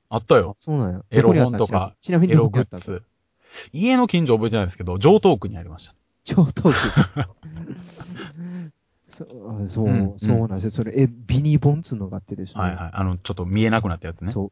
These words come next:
Speaker 2: う、裏本でね、
Speaker 1: うん。
Speaker 2: 金閣寺、法隆寺って、これおっさんしか絶対わからないネタだと思うんだけど。
Speaker 1: はいはい。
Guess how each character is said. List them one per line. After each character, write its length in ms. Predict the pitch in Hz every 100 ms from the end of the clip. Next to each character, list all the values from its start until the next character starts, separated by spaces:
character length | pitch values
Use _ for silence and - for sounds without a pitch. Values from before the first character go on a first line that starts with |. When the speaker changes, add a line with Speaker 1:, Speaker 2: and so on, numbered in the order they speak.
| -
Speaker 2:
う、 60 |
裏 180 | 120 123
本 180 | 117 120
で 160 | 107 104
ね、 80 | 98
Speaker 1:
う 60 |
ん。 20 |
Speaker 2:
金 240 | 87 185 143
閣 240 | 120 113
寺、 120 | -
法 220 | 95 147 123
隆 140 | 104
寺 80 | 98
っ 20 |
て、 80 | 104
こ 140 | -
れ 40 | 107
お 60 |
っ 40 | 117
さ 120 | 311
ん 80 | 262
し 100 | -
か 80 |
絶 140 | 107 104
対 80 | 107
わ 100 | 101
か 100 | 107
ら 100 | 104
な 80 |
い 20 | 92
ネ 60 | 92
タ 100 | 92
だ 140 | 90
と 60 | 90
思 100 | 87
う 20 |
ん 20 | 87
だ 60 |
け 200 | 104 104
ど。 80 | 92
Speaker 1:
は 80 | 90
い 60 | 90
は 100 |
い。 40 | 80